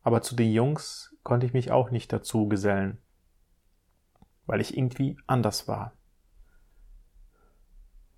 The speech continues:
Ich kann mich noch sehr gut an einen Moment erinnern,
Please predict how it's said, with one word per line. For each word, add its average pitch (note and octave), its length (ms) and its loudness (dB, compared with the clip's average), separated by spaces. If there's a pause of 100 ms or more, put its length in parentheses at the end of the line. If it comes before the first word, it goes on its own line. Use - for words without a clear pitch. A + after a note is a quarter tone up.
(360)
Ich - 100 -6
kann D3 100 6
mich C#3+ 140 0
noch C3+ 120 0
sehr C#3 220 2
gut C3+ 240 2
an A#2+ 120 2
einen A#2 140 4
Moment A2+ 380 2
erinnern, A#2 480 0